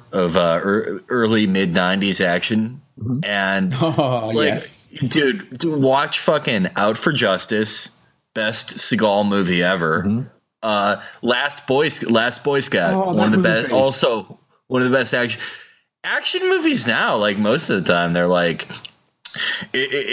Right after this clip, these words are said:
Speaker 1: it, they're all like, v-, the heroes are all, like, very bloodless, desexualized people. There's, like, nothing, they don't do anything fun or cool.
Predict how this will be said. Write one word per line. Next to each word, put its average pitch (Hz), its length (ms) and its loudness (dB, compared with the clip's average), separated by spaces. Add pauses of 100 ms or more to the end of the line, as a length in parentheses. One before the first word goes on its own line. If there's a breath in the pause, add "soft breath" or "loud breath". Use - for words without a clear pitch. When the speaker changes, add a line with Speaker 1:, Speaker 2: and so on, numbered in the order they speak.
(140)
Speaker 1:
it, - 20 -4
they're 165 180 -2
all 160 280 2
like, 139 320 0
v-, 117 360 0
the 127 140 -2
heroes 135 460 2
are 120 100 2
all, 120 180 2
like, 110 160 2
very 113 360 2
bloodless, 95 720 0
desexualized 92 1160 0
people. 90 520 0
There's, 101 280 0
like, 139 200 0
nothing, 185 480 0
they 151 100 -2
don't 170 240 0
do 151 140 2
anything 143 340 0
fun 107 380 0
or 98 100 0
cool. 104 600 2